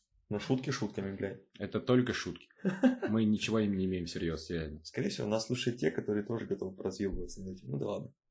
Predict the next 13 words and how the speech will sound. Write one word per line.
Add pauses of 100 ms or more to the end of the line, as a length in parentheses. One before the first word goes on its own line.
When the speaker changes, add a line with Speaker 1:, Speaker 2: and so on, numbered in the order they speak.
(420)
Speaker 2:
Вот,
э,
<clears throat>
у
меня
был
парень,
у
которого
был
врождённый
порок
сердца.